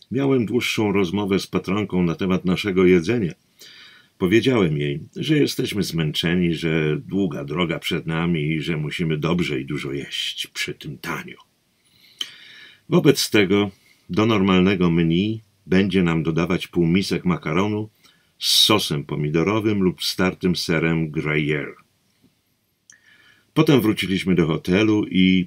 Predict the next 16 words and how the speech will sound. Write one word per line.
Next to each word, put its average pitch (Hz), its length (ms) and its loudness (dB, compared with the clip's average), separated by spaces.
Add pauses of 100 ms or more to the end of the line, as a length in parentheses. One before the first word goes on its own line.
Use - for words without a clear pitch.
po 135 140 2
naprawieniu 92 640 2
namiotu 85 480 0
i 78 120 0
wypraniu 98 580 0 (160)
shortów - 560 -4
poszliśmy 82 560 -2
się 76 220 -6
kąpać. - 560 -10 (960)
H 131 260 -2 (260)
czekała 101 440 0
już 90 240 2
na 92 160 4
nas 87 220 0
na 82 100 -2
plaży, 78 460 -4